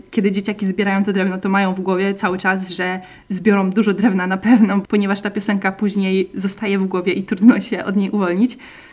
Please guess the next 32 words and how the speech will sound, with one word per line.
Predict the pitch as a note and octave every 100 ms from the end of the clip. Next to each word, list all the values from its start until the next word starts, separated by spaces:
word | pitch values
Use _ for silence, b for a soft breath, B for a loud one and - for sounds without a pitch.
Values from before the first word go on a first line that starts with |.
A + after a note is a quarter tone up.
| B -
No, | A#3 A#3+ A#3+ B3 C#4+
ale | D4 B3+
wierzę, | B3 A#3
że | G#3+ G#3+
to | G#3+ G#3+ G3+
nie | G3+
tylko | G#3+ G#3 G#3 F#3+
to | G3 F#3
i | G#3
że | G3 G3
to | F#3
też | F3 - G#3
chodzi | - G3+
o | G3+
tą | G3+
pochwałę, | F#3+ F#3+ - F#3 F#3+
dlatego | F#3+ F#3 F#3 F#3
że | F#3
widzę | F#3 F#3+ F#3 -
te | - -
efekty | F#3+ F3 - F3
też | F3+ F3+ - - B B B _ -
podczas | G3+ G3+ G3+ G3 -
innych | A#3+ G#3+ G3
zajęć. | F#3 E3+ E3+ F#3+ - - _ -
I | A#3
zakończę | A3+ D4 D#4+ E4+
tę | - A#3+ A3 G#3+
zasadę | G#3+ G#3 G#3+ G#3
historią | G3+ G3 - G#3+ G#3+ G3
pewnego | F#3+ G3 G#3 G3
chłopca, | F#3+ G#3+ G#3+ - F#3